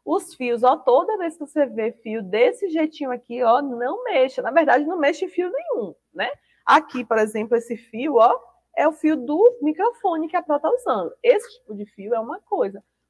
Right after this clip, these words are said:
mas fio de eletricidade não mexa, certo? E o botijão de gás, né, que a Pró explicou, que o ideal é que ele seja guardado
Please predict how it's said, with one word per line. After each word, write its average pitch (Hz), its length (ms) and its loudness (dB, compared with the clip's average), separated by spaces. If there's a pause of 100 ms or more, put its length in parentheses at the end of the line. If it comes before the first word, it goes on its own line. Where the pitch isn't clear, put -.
mas 233 320 -4
fio 247 200 -6
de 247 300 -4
eletricidade 202 960 -4
não 202 400 -10
mexa, 254 500 -2 (200)
certo? 285 440 -2 (840)
E 339 380 -2
o 320 100 -2
botijão 277 640 2
de 320 120 -6
gás, 226 560 -4
né, 196 180 -6
que 247 80 -6
a 226 60 -2
Pró 202 180 -4
explicou, 185 800 -8 (340)
que 240 80 -8
o 247 80 -2
ideal 220 540 2
é 208 60 -4
que 208 100 -6
ele 196 120 -8
seja 202 280 -8
guardado 190 420 -2